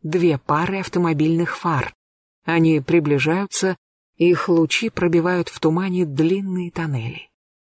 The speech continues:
Два автомобиля один за другим едут к заброшенным силосам, поворачивают, движутся к железнодорожной колее.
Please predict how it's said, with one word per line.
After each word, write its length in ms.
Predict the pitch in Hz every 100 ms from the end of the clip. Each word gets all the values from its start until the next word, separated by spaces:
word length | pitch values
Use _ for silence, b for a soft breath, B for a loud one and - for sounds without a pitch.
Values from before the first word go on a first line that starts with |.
| _ _ _ _ -
Два 360 | 165 165 160
автомобиля 760 | 139 - 156 143 139 175 190 196 _ _ _
один 400 | 175 175 202 196
за 180 | 156 180
другим 440 | 156 147 160 202
едут 500 | 190 147 180 202 185
к 80 | 165
заброшенным 920 | 151 151 143 165 175 - 147 143 135
силосам, 760 | - - 208 202 - 190 185 - _ _ -
поворачивают, 800 | 165 151 165 - 185 190 185 - _ _ _ _ -
движутся 680 | 165 160 196 202 196 - 185
к 60 | 165
железнодорожной 920 | 175 175 165 170 160 147 143 151 156
колее. 500 | - 156 156 127